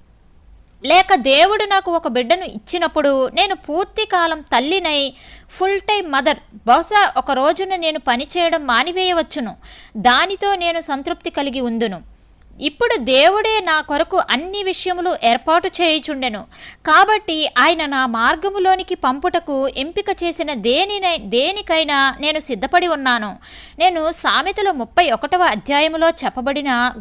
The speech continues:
గుణవతి అయిన స్త్రీ వలె ఉండవలనని కోరుకున్నాను. ఆమె నాలుకపై దయగల ఉపదేశముండును.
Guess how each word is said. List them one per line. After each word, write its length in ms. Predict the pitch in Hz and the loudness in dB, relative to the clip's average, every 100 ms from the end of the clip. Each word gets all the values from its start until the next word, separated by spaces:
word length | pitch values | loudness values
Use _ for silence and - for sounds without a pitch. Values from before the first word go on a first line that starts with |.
| 175 | -4
గుణవతి 420 | 262 381 440 427 | 0 0 0 -2
అయిన 200 | 392 349 | -2 -4
స్త్రీ 320 | 320 - 262 320 | -6 -6 -4 -2
వలె 440 | 330 285 262 262 262 - - - | -2 0 0 0 -4 -16 -20 -6
ఉండవలనని 760 | 311 359 415 349 294 262 302 349 | 0 4 4 4 0 -2 -4 0
కోరుకున్నాను. 720 | 330 320 320 277 254 220 185 - _ _ - | 2 2 2 -2 -2 -2 -6 -14 _ _ 0
ఆమె 180 | 311 392 | 2 2
నాలుకపై 880 | 294 220 240 392 415 381 285 277 277 | 0 0 2 0 0 0 2 0 0
దయగల 440 | 214 240 370 440 | 4 4 4 4
ఉపదేశముండును. 1000 | 349 233 262 311 330 320 269 233 220 190 | 2 2 0 0 0 -4 -2 -2 -2 -8